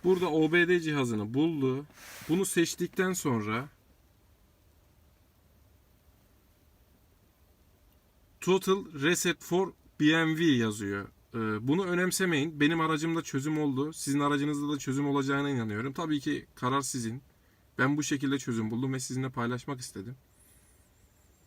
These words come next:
Bu tuşa bastıktan sonra bu yaklaşık üç dakika içerisinde tamamen dolacak ve üst tarafta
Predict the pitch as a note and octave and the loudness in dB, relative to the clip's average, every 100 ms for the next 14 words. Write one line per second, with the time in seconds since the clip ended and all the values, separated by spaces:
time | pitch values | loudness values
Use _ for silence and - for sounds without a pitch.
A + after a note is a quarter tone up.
0 | _ _ _ D3+ F3 F#3 - F3+ E3+ - | _ _ _ -8 -6 -2 -2 0 0 -2
1 | F3 - F3+ E3+ C3+ A#2 C3+ F3 _ - | -6 -2 -2 0 0 0 -2 -4 _ -20
2 | _ _ D3+ E3 F3+ D3 B3+ E3 - E3 | _ _ -2 4 4 4 2 2 2 -2
3 | - - - - C3+ - B2+ - C3 B2 | -2 -6 -6 -2 -2 -2 -2 -2 -2 -2
4 | B2 C3+ C3 B2 C#3 C3 A#2+ C3 C#3 B2 | -4 -4 -2 -2 0 -2 0 0 0 0
5 | C#3+ - _ _ _ _ _ C3+ E3 F3 | -4 -8 _ _ _ _ _ 0 0 0
6 | - - F3+ - D3 B2 A#2 - E3 | -8 -4 -2 0 0 0 0 -2 -4